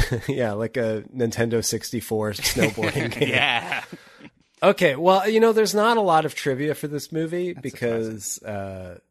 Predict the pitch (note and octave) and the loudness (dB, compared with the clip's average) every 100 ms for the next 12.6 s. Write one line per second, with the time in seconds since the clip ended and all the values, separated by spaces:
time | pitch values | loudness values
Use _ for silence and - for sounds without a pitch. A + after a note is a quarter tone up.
0 | _ A2+ A#2 A#2 G#2 - G#2+ B2 D3 D#3+ | _ -4 -2 -2 -6 -4 -4 -4 -4 -4
1 | D#3 F3 - E3+ E3+ F3 F3 - B2 C3+ | -4 -6 -4 -4 -2 -2 -2 -6 -6 -4
2 | B2+ A#2 A2+ C3 C#3 C#3 D3 E3 E3 E3+ | -2 -2 0 -2 0 0 -2 0 -2 -2
3 | E3 - B2 C#3+ D3 D#3 C3 - B2+ A#2+ | -6 -10 -4 -2 0 0 -2 -4 -4 -6
4 | - G2+ F#2 - F#2 - - E2 E2+ A2+ | -6 -8 -8 -10 -12 -12 -14 -14 -8 -2
5 | B2+ C#3 A#2+ - - _ _ _ _ D3+ | 0 2 -2 -4 -16 _ _ _ _ 0
6 | F3 F#3 C3 C3+ C#3+ A#2 G2+ G#2+ F#2+ G2 | 2 2 0 0 0 -4 -4 -4 -4 -8
7 | F#2 G2+ G2+ A2 A2 A#2+ A#2 A2+ A2+ G#2 | -4 -2 0 -2 -4 -2 0 0 -2 -6
8 | - _ _ _ - A#2 B2 C3+ C3+ - | -16 _ _ _ -6 -2 -2 -2 -6 -2
9 | D3 C3+ B2+ B2+ A2+ G#2+ G#2+ G2+ G#2 G2+ | 0 0 -2 -4 -4 -4 -4 -4 -4 -4
10 | - F#2 E2+ G2 G#2 G2+ G2 F2+ F#2 C#3+ | -6 -8 -6 -6 -6 -6 -8 -8 0 2
11 | D3 C#3+ B2 B2 A#2+ B2 A#2 F#2+ A2 C#3 | 2 0 -2 0 0 0 -2 -4 -4 -2
12 | C#3+ C#3 C3+ A#2+ G#2+ | 0 0 0 -2 -4